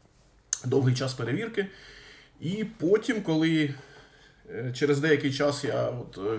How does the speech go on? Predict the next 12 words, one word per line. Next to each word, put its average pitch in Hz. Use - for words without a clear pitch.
відловив 127
цю 131
ситуацію, 160
з-, 127
е, 107
були 135
проблеми, 165
е, 117
з 113
довгим 123
стартом 123
сервера, 175